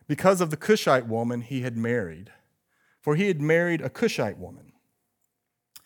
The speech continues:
And they said, "Has the Lord indeed spoken only through Moses?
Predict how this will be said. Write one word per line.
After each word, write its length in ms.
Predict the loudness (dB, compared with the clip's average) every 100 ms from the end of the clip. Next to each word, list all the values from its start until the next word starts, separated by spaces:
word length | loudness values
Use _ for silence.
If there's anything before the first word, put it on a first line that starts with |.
| -20 -6
And 100 | 0
they 80 | 2
said, 400 | 4 6 6 4 -6 -4 2
"Has 160 | 4
the 100 | 4
Lord 280 | 6 6 6
indeed 400 | 4 0 -2 -4
spoken 440 | 0 2 2 -2 2
only 540 | 2 2 0 -2 -6 -14 _ _
through 180 | -4 0
Moses? 680 | 2 4 2 0 -6 -8